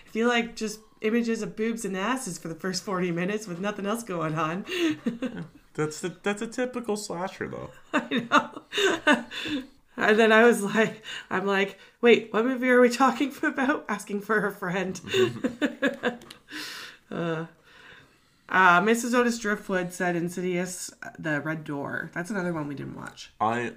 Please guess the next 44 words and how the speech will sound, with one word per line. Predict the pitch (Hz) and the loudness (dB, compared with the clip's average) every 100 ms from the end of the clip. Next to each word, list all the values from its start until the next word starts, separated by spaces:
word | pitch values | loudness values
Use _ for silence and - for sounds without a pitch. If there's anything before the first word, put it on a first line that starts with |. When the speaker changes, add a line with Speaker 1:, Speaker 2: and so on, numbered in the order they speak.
| 110 | -6
Speaker 2:
almost | 110 101 | -6 -4
put | - | -4
that | 98 98 | -2 -2
one | 85 | -4
on | 80 | -6
last | 80 80 90 | -6 -8 -6
night, | 80 | -8
too, | - 92 80 | -4 -4 -4
but | - | -6
I | 87 | -2
Speaker 1:
Oh, | |
Speaker 2:
wasn't | 127 170 95 | -2 -2 -4
Speaker 1:
yeah? | |
Speaker 2:
sure | 87 | -8
if | 85 | -8
you | 82 | -10
wanted | 71 67 | -10 -12
to | |
see | 67 78 | -10 -10
it | 76 | -10
or | 60 | -10
not. | 69 - - - - - _ _ _ | -14 -16 -20 -20 -20 -20 _ _ _
Speaker 1:
<sighs> | - - - - - - - | -18 -14 -12 -12 -14 -14 -6
Unsure. | 220 254 - 156 156 147 - - - _ _ _ - _ _ _ _ - | -4 -4 -4 -8 -8 -8 -14 -20 -20 _ _ _ -20 _ _ _ _ -12
Unsure. | 175 175 175 - 147 - - - | -8 -8 -8 -14 -16 -18 -20 -12
Speaker 2:
I'm | 101 | -4
sure | 113 | -2
if | - | -2
I | 82 | -4
asked | 69 - | -6 -10
you | - | -14
last | - - | -14 -14
night, | - - | -16 -14
you | 67 | -14
would | 55 | -14
have | - | -14
been | - | -16
like, | 55 | -16
"Yeah, | - - | -18 -20
just | - | -20
put | - - | -18 -18
it | - | -16
on," | 50 - | -20 -18
but | - | -18